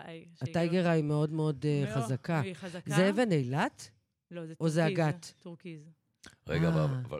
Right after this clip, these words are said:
Speaker 3: זה אמור
Speaker 1: לך, לדוגמה, יש קורל במעלה
Speaker 3: אוקיי.
Speaker 1: שלך. אז זה מה, זה
Speaker 2: גם
Speaker 1: גם מזרים
Speaker 2: החרוזים
Speaker 1: דם.
Speaker 2: האלה מעוצבים שונה, נורא יפה.
Speaker 3: נכון,
Speaker 1: כן.
Speaker 3: תודה.
Speaker 2: מאיפה את מביאה אותם?
Speaker 1: עכשיו, בנ-,
Speaker 3: לא,
Speaker 1: לדוגמה,
Speaker 3: אבל
Speaker 1: בסרי לנקה קניתי המון אבנים.
Speaker 3: זה אמור להשפיע עליי.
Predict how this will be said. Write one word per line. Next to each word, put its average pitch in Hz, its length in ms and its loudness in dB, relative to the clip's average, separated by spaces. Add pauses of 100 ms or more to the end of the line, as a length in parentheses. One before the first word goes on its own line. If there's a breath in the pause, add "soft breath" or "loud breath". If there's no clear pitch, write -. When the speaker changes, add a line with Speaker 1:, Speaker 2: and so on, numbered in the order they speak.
Speaker 3:
זה 67 200 -8
אמור 85 440 -4 (480)
Speaker 1:
לך, 180 280 -10
לדוגמה, 196 240 -8
יש 185 100 -12
קורל 165 500 -10 (760)
במעלה 165 340 -12
Speaker 3:
אוקיי. 120 180 -8
Speaker 1:
שלך. 135 160 -12 (380)
אז 170 160 -16
זה 165 160 -14
מה, 180 140 -8 (120)
זה - 60 -6
Speaker 2:
גם 160 80 0
Speaker 1:
גם 156 80 0
מזרים 165 200 0
Speaker 2:
החרוזים 247 340 0
Speaker 1:
דם. 214 100 2
Speaker 2:
האלה 196 240 0
מעוצבים 160 520 -4
שונה, 165 400 -2
נורא 143 300 -4
יפה. 180 260 -6 (540)
Speaker 3:
נכון, - 220 -10
Speaker 1:
כן. 180 160 -8
Speaker 3:
תודה. - 160 -6
Speaker 2:
מאיפה 185 260 0
את 220 100 -4
מביאה 175 420 0
אותם? 175 400 0 (240)
Speaker 1:
עכשיו, 214 160 -12 (200)
בנ-, 180 120 -10
Speaker 3:
לא, 196 80 -6
Speaker 1:
לדוגמה, 202 280 2
Speaker 3:
אבל - 100 0
Speaker 1:
בסרי 220 280 -2
לנקה 233 180 -4
קניתי 202 300 -6
המון 185 220 -6
אבנים. 160 540 -10
Speaker 3:
זה 76 220 -4
אמור 90 260 -2
להשפיע 85 560 -4
עליי. 82 420 -4